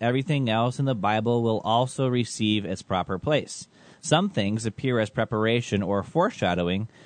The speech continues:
Some things appear as ordinances that are only, that are valid only in the beginning of the new order, Hebrews nine ten. But everything forms one great unity. That is why scriptures are to be interpreted with scriptures.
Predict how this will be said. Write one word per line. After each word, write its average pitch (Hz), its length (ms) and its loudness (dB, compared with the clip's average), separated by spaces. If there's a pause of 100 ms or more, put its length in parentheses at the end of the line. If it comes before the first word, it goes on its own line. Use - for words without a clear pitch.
Some 160 240 0
things 123 280 0
appear 117 380 0
as 104 180 0
ordinances 110 840 -2 (600)
that 107 300 -2 (120)
are 107 380 2
only, 127 460 0 (180)
that 117 200 0
are 113 140 2
valid 120 340 4
only 127 340 2
in 113 100 0
the 107 60 0
beginning 104 480 0
of 95 140 -2
the 95 80 0
new 160 200 2
order, 85 400 -6 (260)
Hebrews 95 440 -2
nine 85 220 -2
ten. 92 340 -2 (420)
But 113 120 0
everything 165 520 2
forms 139 560 0
one 123 360 2
great 117 280 0
unity. 101 520 -2 (260)
That 117 140 2
is 143 160 2
why 120 260 2
scriptures 139 680 -2
are 117 240 2
to - 140 -6
be 110 100 -2
interpreted 135 560 0
with 107 220 -2
scriptures. - 640 -6